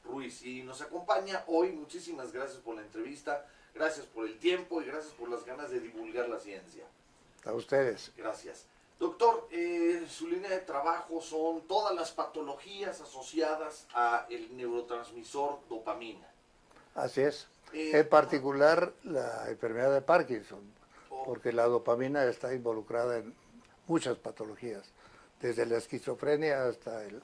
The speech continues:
Speaker 2: síndrome de hiperactividad con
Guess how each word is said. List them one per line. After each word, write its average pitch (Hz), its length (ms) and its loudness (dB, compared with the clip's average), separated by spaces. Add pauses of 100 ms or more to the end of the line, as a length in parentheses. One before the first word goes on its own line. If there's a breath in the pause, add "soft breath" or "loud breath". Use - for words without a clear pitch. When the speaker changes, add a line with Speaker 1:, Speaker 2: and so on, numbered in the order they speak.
(440 loud breath)
Speaker 2:
síndrome 131 500 -2
de 117 340 -6 (120)
hiperactividad 117 800 -4
con 104 200 -10